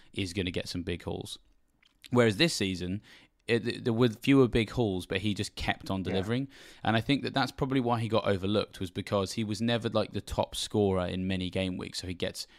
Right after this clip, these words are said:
Speaker 1: overlooked. It's only when you look, you looked back over a, you know, a six game week period, eight game week period, and went, "Oh, actually, he's, he's basically outscored everyone apart from
Speaker 2: Mm.
Speaker 1: Haaland in this, in this period." And so what's really fascinating about the Kane situation is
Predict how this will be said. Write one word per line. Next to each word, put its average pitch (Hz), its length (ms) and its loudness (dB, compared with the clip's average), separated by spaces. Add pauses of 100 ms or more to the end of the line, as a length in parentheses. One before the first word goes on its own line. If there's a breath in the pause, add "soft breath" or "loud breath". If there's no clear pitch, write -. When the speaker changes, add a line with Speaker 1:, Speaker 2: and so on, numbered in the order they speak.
(160 loud breath)
Speaker 1:
overlooked. 92 680 -4
It's - 160 -6
only 104 200 0
when 95 200 -2
you 95 100 -2
look, 95 300 -4 (420)
you 76 160 -12
looked 98 200 -6
back 90 220 -2
over 92 260 0
a, 87 80 -4 (300 loud breath)
you - 60 -6
know, 92 80 0
a 90 120 -4
six - 300 -8
game 101 160 0
week 101 100 -4
period, 98 260 0
eight - 260 -4
game 92 180 -2
week 92 120 -6
period, 92 300 -2
and 92 100 -6
went, 90 220 -6
"Oh, 110 200 -6
actually, 95 280 -8
he's, 98 200 -8 (600 soft breath)
he's - 100 -20
basically 107 300 -2
outscored 101 320 0
everyone 98 300 0
apart 98 180 2
from 95 100 -2
Speaker 2:
Mm. - 20 -4
Speaker 1:
Haaland 101 340 0
in 92 100 -4
this, 95 160 -6
in 95 140 -6
this 90 100 -6
period." - 460 -4 (640 loud breath)
And 120 140 2
so - 120 4
what's 147 200 4
really 147 160 6
fascinating 127 380 0
about 110 300 0
the 110 100 -2
Kane 127 260 0
situation 92 560 -4
is 92 400 -4